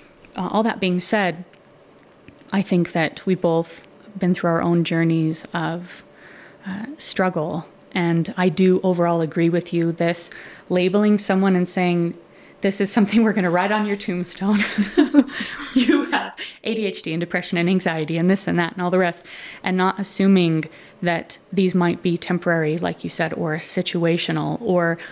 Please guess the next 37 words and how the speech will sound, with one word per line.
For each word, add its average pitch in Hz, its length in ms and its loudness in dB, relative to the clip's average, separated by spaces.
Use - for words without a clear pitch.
hormonal, 175 600 0
physiological, 165 640 -2
like, 190 180 -2
sensitivity 202 720 0
to, 180 240 -4
to - 300 -10
things. 185 440 -2
That 208 160 -2
may 208 240 2
not 208 260 0
be, 196 460 4
again, 170 300 -8
because - 360 -10
you're 165 140 -4
autistic. - 680 -8
It - 120 -12
could - 220 -6
be 175 140 0
because 175 340 -4
literally 180 440 2
you 165 160 2
have, 170 460 -2
your 175 140 0
skin 190 260 0
in 196 100 6
your 165 140 2
body 175 280 2
is 170 120 -2
reactive 160 560 -4
to 180 160 -10
a 170 60 -10
certain 175 440 -2
substance. - 640 -6
It's - 320 -8
allergic 208 420 -2
to - 180 -8
it. - 260 -12